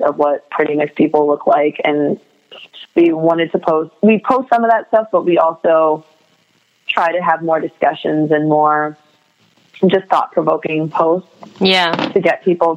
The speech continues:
Speaker 1: to really, um, connect with each other and
Speaker 2: Yeah.
Speaker 1: also, you know, just really talk about the issues of the community instead of just,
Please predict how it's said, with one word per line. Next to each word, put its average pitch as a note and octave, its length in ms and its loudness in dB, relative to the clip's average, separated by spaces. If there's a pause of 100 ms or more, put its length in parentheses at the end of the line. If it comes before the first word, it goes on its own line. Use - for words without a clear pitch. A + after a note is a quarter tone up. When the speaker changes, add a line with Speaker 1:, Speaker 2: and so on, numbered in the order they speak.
Speaker 1:
to E3 80 0
really, D#3 600 0
um, D3+ 280 -4
connect D#3 380 -4
with G3+ 160 -2
each G#3+ 160 0
other G#3+ 440 2
and D#3 260 2
Speaker 2:
Yeah. E3 320 -2
Speaker 1:
also, D#3 680 0 (400)
you G3+ 80 4
know, F3+ 140 2
just G3 180 -2 (260)
really B3 360 4
talk G#3 220 -2
about F3+ 220 0
the F3 100 -4
issues E3 280 -2
of E3 60 -6
the E3 60 -2
community D3+ 680 2
instead E3 260 0
of D#3 80 -2
just, D#3+ 240 -6